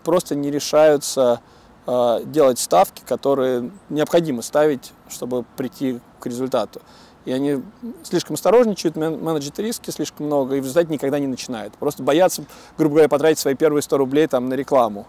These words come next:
<laughs> или еще что-то такое. Ну вот, это две ошибки, которые я часто вижу, они парализуют. А если подхо-, подходить к этому с другой стороны, вот я люблю какое-то дело настолько сильно, что готов этим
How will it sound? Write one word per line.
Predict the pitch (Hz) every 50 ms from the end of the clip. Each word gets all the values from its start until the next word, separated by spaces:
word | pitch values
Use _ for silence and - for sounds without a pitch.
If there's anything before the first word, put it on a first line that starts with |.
| -
<laughs> | 156 -
или | 214 185 160 170 170
еще | 165 151 - 165 135
что-то | - - 123 - -
такое. | 113 107 - - 113 - - - - - - - - - _ _ -
Ну | - 127
вот, | 123 120 123
это | 131 - - - 175 170 151
две | 143 147 170 196
ошибки, | 180 - - - - -
которые | - 160 160 147
я |
часто | - 165 151 - - 165
вижу, | 208 214 185 156
они | 147 151
парализуют. | - - 151 147 151 156 156 143 143 127 113 107 117 - - - - - - - - - - - - - -
А | 127 131 135 135 135
если | 147 175 180 - - 165
подхо-, | - 180 170 175 175 240
подходить | - 165 185 185 185 175
к | -
этому | 175 175 175 170
с | 170
другой | 175 185 254 240
стороны, | - - - 156 151 143 135 127 117 117 120
вот | 135 131 - - _ - - - -
я | 135 143 143
люблю | 156 160 165 196 220
какое-то | - 170 - - 143 139 - 135
дело | 123 131 139 135 120 110 107
настолько | 113 117 117 - 151 123 -
сильно, | - - 175 151 147 139
что | 123 - - - 123 117
готов | 110 123 - - 135 127 - 135
этим | 123 - 123 120 113